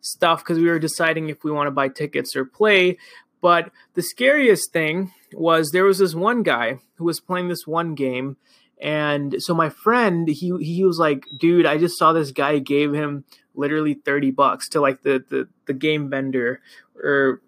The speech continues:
attendant or whatever." Um, and obviously, like, he wasn't winning anything, and the craziest thing is how rigged it was. Like, it was three shots, like, three basketballs,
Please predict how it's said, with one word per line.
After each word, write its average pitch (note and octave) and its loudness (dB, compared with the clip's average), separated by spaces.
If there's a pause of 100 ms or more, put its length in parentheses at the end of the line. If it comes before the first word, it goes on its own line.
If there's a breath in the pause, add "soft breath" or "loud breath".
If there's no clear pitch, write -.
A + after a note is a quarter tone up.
(120)
attendant C#3+ -4
or C3+ -2
whatever." B2+ 0 (380 loud breath)
Um, C#3+ 2
and E3+ 0
obviously, A#3+ 4
like, E3+ 4
he F3 4
wasn't E3 4
winning E3+ 2
anything, E3 -2
and C3+ -4 (280 soft breath)
the - -4
craziest C4 4
thing F#3+ 0
is F3 0
how E3 4
rigged C#3+ 0
it A#2+ -2
was. D#2 -6
Like, C3+ -2
it C3+ 0
was D#3+ 2 (840)
three C4 4
shots, F#3+ 2
like, D#3+ 2
three G3+ 2
basketballs, G3+ 0